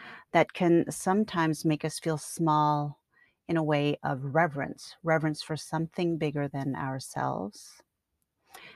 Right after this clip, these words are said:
And sometimes it can give us the perception that we need if something feels like a mountain instead of a molehill.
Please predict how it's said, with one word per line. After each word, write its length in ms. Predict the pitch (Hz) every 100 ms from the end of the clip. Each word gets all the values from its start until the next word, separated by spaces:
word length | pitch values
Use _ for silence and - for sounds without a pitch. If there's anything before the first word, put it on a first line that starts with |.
| -
And 140 | 208
sometimes 480 | - 247 277 262 240
it 120 | 220 -
can 180 | 220
give 240 | 214 214 202
us 160 | 202
the 120 | - 196
perception 720 | 196 190 196 185 - 180 175
that 180 | 175 -
we 180 | 175
need 460 | 165 160 160 156 151
if 120 | 170
something 480 | - 180 170 190 175
feels 460 | - 160 160 151 156
like 280 | 147 - - - - - -
a 80 |
mountain 580 | 160 151 151 147 - 143
instead 320 | 143 139 -
of 100 | 143
a 80 | 143
molehill. 640 | 147 143 139 143 - 147